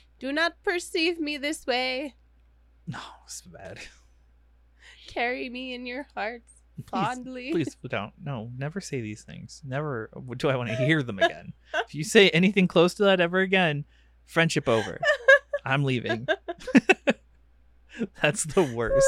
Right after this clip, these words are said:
Speaker 1: that's what you're doing. You're preserving <laughs> their,
Speaker 2: Ugh.
Speaker 1: their knowledge of you as a kind and decent human.
Speaker 2: I'm not a kind and
Speaker 1: Before
Speaker 2: decent human.
Speaker 1: you
Speaker 2: I'm a
Speaker 1: dash
Speaker 2: trash
Speaker 1: it. <laughs>
Speaker 2: fire.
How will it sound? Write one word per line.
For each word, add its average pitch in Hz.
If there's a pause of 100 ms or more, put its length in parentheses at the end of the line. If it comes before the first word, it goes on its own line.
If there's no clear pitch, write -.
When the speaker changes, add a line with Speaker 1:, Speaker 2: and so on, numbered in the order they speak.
Speaker 1:
that's 523
what 494
you're 392
doing. 302
You're 233
preserving 240
<laughs> - (120)
their, 240
Speaker 2:
Ugh. 147 (640)
Speaker 1:
their 381
knowledge 226
of 208
you 233
as 240
a 208
kind 202
and 196
decent 202
human. 214
Speaker 2:
I'm 165
not 247
a 302
kind 104
and 311
Speaker 1:
Before 339
Speaker 2:
decent 294
human. -
Speaker 1:
you 320
Speaker 2:
I'm 208
a 233
Speaker 1:
dash 220
Speaker 2:
trash 539
Speaker 1:
it. -
<laughs> -
Speaker 2:
fire. 117